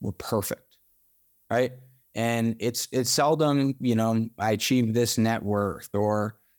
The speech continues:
you know, the, the, the, the things that we spend a lot of time focused on, right? It, it's, it's the more important thing, right? You know, your nine and seven-year-old now are,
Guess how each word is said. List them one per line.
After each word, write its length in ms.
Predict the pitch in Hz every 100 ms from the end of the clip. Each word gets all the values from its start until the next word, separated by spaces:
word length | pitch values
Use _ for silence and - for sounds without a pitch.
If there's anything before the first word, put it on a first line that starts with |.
| -
you 80 | 120
know, 180 | 107 107
the, 160 | 107
the, 320 | 95 107 101 -
the, 320 | 101 98 85
the 100 | 98
things 300 | 104 135 135
that 100 | 117
we 80 | 110
spend 220 | 110 120
a 40 | 113
lot 120 | 110
of 60 | 120
time 180 | 107
focused 480 | 110 117 113 139 123
on, 240 | 131 131 120
right? 240 | 117 120
It, 200 | 110 98
it's, 280 | 98 104 -
it's 220 | 101 -
the 120 | -
more 220 | 107 113 110
important 400 | 110 92 78 90
thing, 160 | 78
right? 320 | 98 107 110
You 180 | 90 98
know, 60 | 101
your 280 | 101 98 - _ _
nine 320 | 110 113 120
and 140 | 117 107
seven-year-old 640 | 120 110 117 113 110 104
now 280 | 107 110 107
are, 240 | 104 104